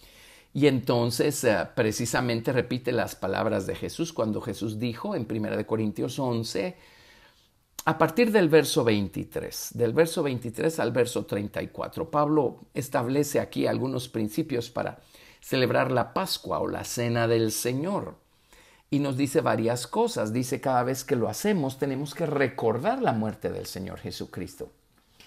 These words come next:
Cada vez que lo hacemos, tenemos que recordarnos cómo Jesús dio gracias también. Y nos dice,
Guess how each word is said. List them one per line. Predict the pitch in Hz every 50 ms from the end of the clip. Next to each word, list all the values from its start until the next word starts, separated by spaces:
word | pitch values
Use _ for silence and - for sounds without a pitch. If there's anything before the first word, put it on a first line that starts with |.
| - _ _ _ _ _ _ _ _ _ _ _ _ _ _ _ _ _ _ _ _ _ _ _ _ -
Cada | - 113 113 113 117
vez | 127 131 127 -
que | - 156
lo | 143 135
hacemos, | 131 123 - 156 160 165 180 170 -
tenemos | 160 139 135 131 139 135 -
que | - 135
recordarnos | 127 117 127 123 123 - 127 120 120 117 127 139 143 139 127 110 107 -
cómo | - 120 120 110
Jesús | - 127 113 - 127 131 120 117
dio | 110 120 117 113 110
gracias | 107 117 117 117 131 147 143 - - - 82 78 85 -
también. | - 87 87 87 82 78 85 85 _ _ _ _ _ _ _ _ _ _ _ _ _ _ _ _ _ _ _ _ _ _ - - - - - - - _ -
Y | - 151 160
nos | 156 156 160 135
dice, | 139 180 214 247 254 - - - -